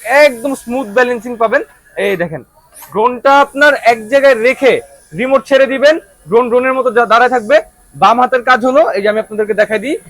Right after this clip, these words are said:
বাম হাতের কাজ হলো উপরে নিচে, এই যে ড্রোনটা উপরে উঠবে, নিচে নামবে, ঠিক আছে? বাম হাতের কাজ। আর ডান হাতের কাজ হলো ডানে, বামে, সামনে, পিছনে, ঠিক আছে?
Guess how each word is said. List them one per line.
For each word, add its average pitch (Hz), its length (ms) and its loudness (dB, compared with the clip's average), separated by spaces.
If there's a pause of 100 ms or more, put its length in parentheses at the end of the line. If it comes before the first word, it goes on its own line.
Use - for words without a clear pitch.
(340)
বাম 190 180 4
হাতের 226 240 -2
কাজ 226 140 4
হলো 240 120 0 (100)
উপরে 269 280 2
নিচে, 160 160 -6 (140)
এই 175 80 0
যে 139 80 -4 (240)
ড্রোনটা 196 280 -6
উপরে 262 220 -4
উঠবে, 240 200 0 (380)
নিচে 226 200 -10
নামবে, 165 240 -6
ঠিক 247 140 -2
আছে? 214 160 -4
বাম 202 140 2
হাতের 180 220 -4
কাজ। 143 100 0 (320)
আর 147 140 -2
ডান 185 160 2
হাতের 220 220 -4
কাজ 240 160 2
হলো 269 120 2 (360)
ডানে, 214 220 0 (140)
বামে, 220 240 0 (360)
সামনে, 214 260 -2 (120)
পিছনে, 185 320 -10
ঠিক 262 160 -6
আছে? 214 160 -4